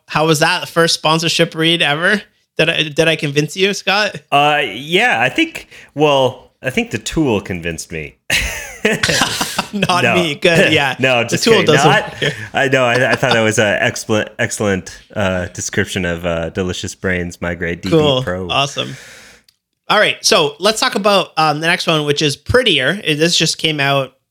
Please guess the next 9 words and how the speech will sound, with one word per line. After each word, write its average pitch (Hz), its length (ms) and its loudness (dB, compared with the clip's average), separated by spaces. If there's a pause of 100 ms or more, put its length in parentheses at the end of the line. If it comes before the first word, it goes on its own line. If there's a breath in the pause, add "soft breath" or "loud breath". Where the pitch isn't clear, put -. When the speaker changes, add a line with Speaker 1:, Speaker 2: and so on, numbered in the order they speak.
Speaker 1:
I 127 80 -8
don't 120 100 -12
know, 123 220 -12
a - 40 -20
couple 143 240 -2
months 143 260 -2
ago. 131 420 -4 (180 soft breath)
Um, 127 280 -6
and 143 400 -6